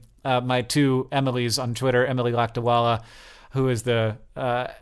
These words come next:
senior editor, uh, at the Planetary Society, and Emily Calandrelli, who is, uh, also just a, a, a space fan and is a correspondent for a new Bill Nye show.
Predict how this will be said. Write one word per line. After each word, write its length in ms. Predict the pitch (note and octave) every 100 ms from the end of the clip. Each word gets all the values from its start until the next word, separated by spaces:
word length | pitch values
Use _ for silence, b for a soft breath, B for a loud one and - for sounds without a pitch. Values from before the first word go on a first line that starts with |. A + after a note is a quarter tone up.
| C#3+
senior 300 | - C3+ B2
editor, 440 | A#2 A#2 A#2 A2+ -
uh, 360 | B2+ A#2 A#2 B2
at 60 |
the 80 | A2+
Planetary 420 | C#3+ D3 C3+ C#3
Society, 580 | B2 C3 D3 C3+ B2+ B2+
and 400 | B2+ A#2+ A#2 A2 -
Emily 400 | B2 A#2 A#2 A2+
Calandrelli, 680 | B2 A#2 A#2 B2 A#2 A#2
who 240 | G#2 A#2+ A#2
is, 380 | A2+ G#2+ - - B B B - -
uh, 200 | C3 A#2+ A2 - - _ _ - - - -
also 360 | B2+ A#2+ B2+ A#2
just 180 | A2+ B2
a, 80 | A2+ -
a, 160 | B2 A2+
a 180 | C#3+ C3+
space 340 | - C3+ A#2 -
fan 360 | B2 A2+ A2+ A#2
and 180 | A#2
is 80 | A2
a 40 | -
correspondent 520 | B2 A2 A#2+ A#2 A2
for 300 | A#2+ A2+ A2+
a 220 | A#2+ G#2+ -
new 140 | B2
Bill 160 | A#2 A2+
Nye 160 | A#2
show. 300 | A2+ B2+ A2